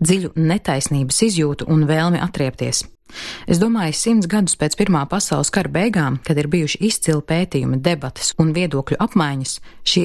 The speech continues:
Eiropas vēstures daļa ir aplūkota no tik daudziem skatu punktiem, ka nu tā var kalpot par ļoti labu piemēru nākotnē.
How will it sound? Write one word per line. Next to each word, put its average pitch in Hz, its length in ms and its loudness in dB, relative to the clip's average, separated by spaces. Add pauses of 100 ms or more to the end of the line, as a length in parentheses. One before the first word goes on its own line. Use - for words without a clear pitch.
Eiropas 196 320 -2
vēstures 175 480 0
daļa 202 240 2
ir 170 80 0
aplūkota 160 560 0
no 147 160 0
tik 220 240 0
daudziem 156 380 0
skatu - 260 -4
punktiem, 135 460 0 (340)
ka 165 80 6
nu 220 80 4
tā 185 240 -2
var 151 80 -2
kalpot 160 480 -2
par 151 160 0
ļoti 175 480 0
labu 151 160 0
piemēru 139 560 0
nākotnē. 123 680 2